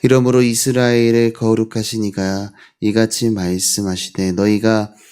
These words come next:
이 말을 업신여기고 압박과 허망을 믿어 그것을 의지하니,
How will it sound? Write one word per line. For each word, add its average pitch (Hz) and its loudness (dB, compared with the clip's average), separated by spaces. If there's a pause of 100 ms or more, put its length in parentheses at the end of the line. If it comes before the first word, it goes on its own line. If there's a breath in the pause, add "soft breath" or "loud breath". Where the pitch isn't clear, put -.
(200 loud breath)
이 127 4
말을 95 0
업신여기고 104 -2 (320 loud breath)
압박과 95 -6 (280)
허망을 139 2
믿어 95 -4 (220 soft breath)
그것을 107 -2
의지하니, 95 -2